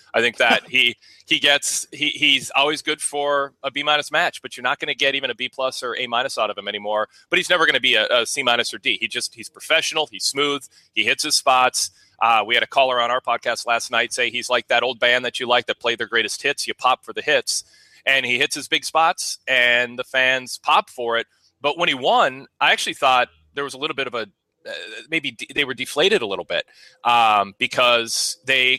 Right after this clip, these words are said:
Speaker 1: kinda wanted A J to be in the main event of Mania, not Orton. Uh, so I, I, I'm with you. I don't think the match was anything spectacular, and I think actually the announcer set the bar so high, it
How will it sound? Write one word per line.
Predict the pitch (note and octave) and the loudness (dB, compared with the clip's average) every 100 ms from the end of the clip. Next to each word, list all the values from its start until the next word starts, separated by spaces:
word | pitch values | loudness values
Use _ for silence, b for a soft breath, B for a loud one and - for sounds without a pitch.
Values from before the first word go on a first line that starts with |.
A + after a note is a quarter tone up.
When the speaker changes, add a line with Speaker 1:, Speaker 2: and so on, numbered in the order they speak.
| - | -2
Speaker 1:
kinda | C#3 F3 | -2 0
wanted | C#3 C#3+ | 2 2
A | C#3+ A3+ | 2 0
J | D3+ A#2 | 0 -4
to | A#2+ | -4
be | B2 | -6
in | A#2 | -4
the | |
main | A2+ G#2+ | -2 -2
event | G#2 G#2 | -4 -6
of | |
Mania, | G#2 G2+ G#2+ G#2 - b b b | -6 -6 -2 -4 -6 b b b
not | B2 A#2 | 0 2
Orton. | C#3+ G#2 F#2 | -2 -6 -4
Uh, | A#2+ A#2+ B2+ | 0 2 2
so | G#3 F#3 - B B - | 0 0 -2 B B -4
I, | - _ - - - - | -4 _ -20 -20 -6 2
I, | G3 F3+ | 2 4
I'm | G3 | 2
with | F#3+ D#3+ | 0 0
you. | G#2+ | 0
I | |
don't | D3 E3+ | 0 -2
think | E3 | -4
the | C#3 | 0
match | C3+ C3+ | 0 0
was | C3+ A#2 | -6 -6
anything | C3+ B2 A2+ | -6 -6 -12
spectacular, | - - B2+ B2 B2 B2+ | -18 -4 0 0 -2 -4
and | A2+ | -2
I | A2 | -4
think | E3+ D#3+ | -4 0
actually | A#2+ - | 0 -2
the | A2 | -2
announcer | G#2+ C3+ - A#2+ | 0 0 -2 -6
set | - A#2+ | -4 -4
the | A#2 | -2
bar | A2+ | -4
so | - - G#2+ | -4 -4 -6
high, | - C3 C3 G#2 | -2 2 4 2
it | F#2+ | 0